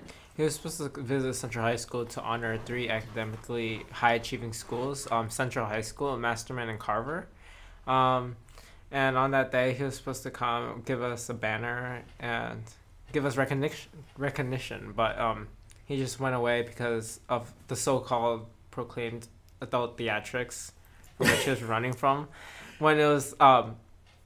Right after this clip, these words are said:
a lot of, a lot of the work that, um, that, that happened that day was actually from student planning.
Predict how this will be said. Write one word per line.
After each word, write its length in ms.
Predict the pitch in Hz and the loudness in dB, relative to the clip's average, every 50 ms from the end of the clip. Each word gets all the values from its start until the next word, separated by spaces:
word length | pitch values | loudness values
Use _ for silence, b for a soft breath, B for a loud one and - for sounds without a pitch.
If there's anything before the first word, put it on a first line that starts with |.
| - - | -6 4
a 60 | - 143 | 8 12
lot 260 | 151 160 196 226 220 | 12 12 12 12 12
of, 60 | - | 12
a 80 | 165 165 | 10 10
lot 140 | 175 180 214 | 12 12 10
of 80 | 240 226 | 8 6
the 80 | 214 | 4
work 280 | 170 151 151 151 147 - | 4 4 4 4 4 4
that, 420 | - 135 127 120 - - - - - - _ - | 6 6 6 6 4 0 -6 -18 -20 -20 _ -2
um, 320 | - 131 127 120 113 107 113 113 - - | 2 2 4 4 2 0 -2 -10 -2 4
that, 320 | - 139 135 135 - - - - - - | 6 6 6 6 0 -14 -20 -18 -6 0
that 200 | 143 135 127 120 | 2 2 4 6
happened 320 | 135 139 139 147 135 117 | 6 4 4 4 -2 -4
that 140 | 104 107 - | -4 -4 -2
day 100 | - 113 | -2 -2
was 120 | 117 117 113 | -2 0 0
actually 420 | 120 120 120 - - 131 123 113 110 - | -2 -2 -4 -4 -4 -2 -4 -4 -6 -10
from 260 | - - - 143 127 117 | -8 0 2 2 2 2
student 400 | 110 - - 156 151 139 123 - | -2 -4 -2 0 0 0 0 -2
planning. 440 | - 120 117 117 123 143 165 202 | -2 0 0 0 0 -2 -4 -6